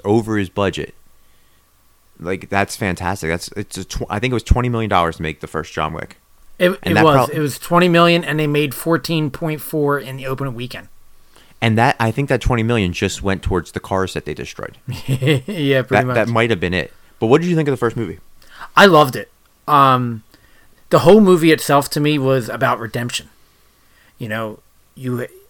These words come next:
Speaker 2: had this guy who had the love of his life, and the last thing that tied him to her was that puppy. <laughs> And,
Speaker 1: Ugh.
Speaker 2: you know, and the whole thing, like, they, they make a joke of it, but it's truly, that was the whole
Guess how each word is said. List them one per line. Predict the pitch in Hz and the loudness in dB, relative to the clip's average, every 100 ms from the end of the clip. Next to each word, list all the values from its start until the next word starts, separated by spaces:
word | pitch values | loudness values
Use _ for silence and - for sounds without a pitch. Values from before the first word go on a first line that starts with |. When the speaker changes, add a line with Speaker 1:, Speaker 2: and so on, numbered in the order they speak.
| - - | -20 -12
Speaker 2:
had | 123 131 | -4 -2
this | 135 117 | 0 -2
guy | 131 127 120 113 | 0 0 0 -2
who | 127 120 113 113 | -4 -6 -8 -10
had | 107 120 | -8 -8
the | 113 | -6
love | 113 117 | -6 -4
of | 120 | -6
his | 110 | -8
life, | 117 120 117 - | -6 -4 -4 -8
and | 113 110 107 - _ - - _ _ _ _ _ _ - | -10 -10 -14 -20 _ -20 -20 _ _ _ _ _ _ -6
the | 135 | 0
last | 147 160 - | 4 4 4
thing | 165 147 | 2 2
that | 143 | 2
tied | - 165 170 | 4 4 4
him | 135 | 0
to | 135 | -2
her | 135 | -2
was | 127 135 - - - _ - | -2 -4 -6 -16 -20 _ -12
that | 117 - | -10 -6
puppy. | - - 104 - | -4 -4 -6 -12
<laughs> | _ _ _ _ - - | _ _ _ _ -4 2
And, | 85 | 2
Speaker 1:
Ugh. | 82 73 - - - _ _ _ _ _ _ _ | 2 -2 -8 -12 -20 _ _ _ _ _ _ _
Speaker 2:
you | 196 170 | 0 4
know, | 175 180 - _ | 6 4 -2 _
and | 190 180 | -2 2
the | |
whole | 160 208 | 4 4
thing, | 202 208 | 4 4
like, | 165 156 - _ _ _ _ _ _ _ _ _ | 4 2 -2 _ _ _ _ _ _ _ _ _
they, | 185 175 135 - | 0 0 0 4
they | 190 | 6
make | 175 208 180 | 8 8 6
a | |
joke | 143 165 202 | 6 6 6
of | 165 120 | 0 -2
it, | - | -6
but | 123 - - | -8 -8 -10
it's | 139 | -8
truly, | - - 226 156 107 - | -4 0 0 0 -6 -10
that | 139 131 - | -6 -6 -6
was | 185 135 131 143 127 | -14 -8 -8 -8 -8
the | 139 | -8
whole | 110 165 160 131 | -2 -2 -4 -8